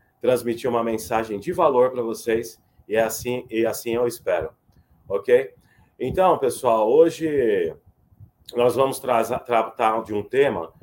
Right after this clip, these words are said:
que tá associado a, claro, o, talvez o principal objetivo, é, dentro de uma estrutura de negócios, que são as vendas.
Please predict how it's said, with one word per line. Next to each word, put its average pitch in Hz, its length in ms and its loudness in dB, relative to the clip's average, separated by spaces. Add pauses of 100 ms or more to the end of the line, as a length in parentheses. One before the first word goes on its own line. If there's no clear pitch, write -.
(220)
que 110 180 -4
tá 131 160 0
associado 135 880 0
a, 131 80 0
claro, 135 480 0
o, 104 500 -6
talvez 117 360 -4
o 117 80 -12
principal 139 640 -2
objetivo, 110 760 -6 (760)
é, 104 640 4
dentro 131 320 0
de 123 80 -6
uma 123 120 -2
estrutura 117 500 -4
de 123 100 -6
negócios, 95 760 -4
que - 80 -18
são 147 200 -4
as 170 140 -2
vendas. 107 640 -6